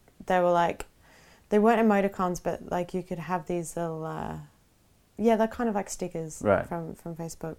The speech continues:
Speaker 1: but I c-, can't remember what we called them. Anyway, um, uh, obviously aim, uh, then M S N Messenger. Yeah, I was all over that
Speaker 2: <laughs>
Speaker 1: stuff. I loved it, and I was really addicted to it.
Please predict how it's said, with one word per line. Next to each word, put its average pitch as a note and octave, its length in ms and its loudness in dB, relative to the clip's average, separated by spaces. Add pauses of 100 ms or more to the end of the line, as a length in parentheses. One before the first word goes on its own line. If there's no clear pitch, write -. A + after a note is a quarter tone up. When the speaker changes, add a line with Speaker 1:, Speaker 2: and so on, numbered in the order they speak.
Speaker 1:
but - 220 -8 (340)
I - 40 -20
c-, - 160 -20 (260)
can't - 100 -12
remember E3 220 -4
what D#3 80 -6
we E3+ 80 -6
called E3 240 -6
them. D#3 100 -8 (100)
Anyway, F#3 320 4 (400)
um, F3+ 640 6 (840)
uh, E3+ 220 4
obviously - 300 -2
aim, F3 500 0 (200)
uh, D#3+ 640 -2 (800)
then F3+ 260 2
M F3 160 2
S E3 120 0
N E3 100 0
Messenger. D#3 500 -6 (800)
Yeah, F#3 180 6 (200)
I F#3+ 60 2
was F#3 100 4
all E3+ 200 6
over D#3+ 200 2
that D#3 180 -2
Speaker 2:
<laughs> B2 60 2
Speaker 1:
stuff. D#3 160 -6
I F#3+ 120 6
loved F3 340 6
it, E3 320 0
and F3 140 -2
I F3 80 2
was E3+ 140 -2
really G3 420 8
addicted E3+ 340 -2
to D#3+ 140 -2
it. D#3 200 0